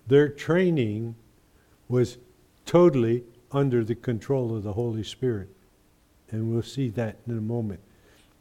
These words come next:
And that's, that's vital and important. And, uh, uh, so we said, uh, he came and he was performing his,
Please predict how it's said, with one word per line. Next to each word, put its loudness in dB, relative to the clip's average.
And 0
that's, 4
that's 0
vital 2
and 0
important. -2
And, -2
uh, -2
uh, -4
so 2
we 0
said, 0
uh, 0
he 2
came 0
and -2
he 0
was 2
performing 2
his, 4